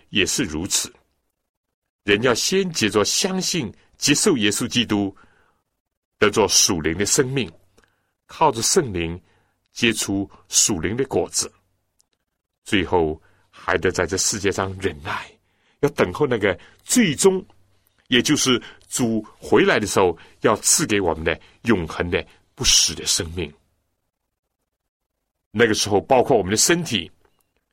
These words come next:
现在是朽坏的，到那时候要变成不朽坏的。我们这个现在必死的身体要变成不死的。哈利路亚！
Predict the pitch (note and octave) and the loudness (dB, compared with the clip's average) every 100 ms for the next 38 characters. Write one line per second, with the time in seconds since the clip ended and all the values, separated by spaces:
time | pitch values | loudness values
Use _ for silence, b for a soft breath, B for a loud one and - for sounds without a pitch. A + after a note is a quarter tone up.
0 | _ _ _ _ _ - - E3+ D3 - | _ _ _ _ _ -4 2 4 2 0
1 | A#2+ - G#2 E2 C3+ G#2 D2+ b b b | -2 0 0 0 0 0 -2 b b b
2 | _ A2+ F#2+ F#2 G#2+ F#2+ F#2+ G#2+ F2+ E2 | _ 2 2 2 2 0 2 0 0 -6
3 | - D3+ - C#2+ - F2+ - - _ _ | -2 -2 -2 -4 -2 -4 -4 -14 _ _
4 | _ _ _ _ _ - C#3 E3 E3 C#3 | _ _ _ _ _ 2 2 2 2 2
5 | A#2+ - F3 D3+ - G#3 - G2+ G#2 - | 2 0 0 -2 0 0 0 0 -2 0
6 | B2 A2 F#2 - b b A2 A2 F#2 F#2 | -2 -2 -6 -6 b b 0 2 0 -2
7 | - C3+ C3 - - - - _ _ _ | -4 -2 0 0 -2 -8 -20 _ _ _
8 | _ _ _ _ _ _ _ - F#2 F2+ | _ _ _ _ _ _ _ -2 0 2
9 | E2+ E2 D2 | 0 -4 -8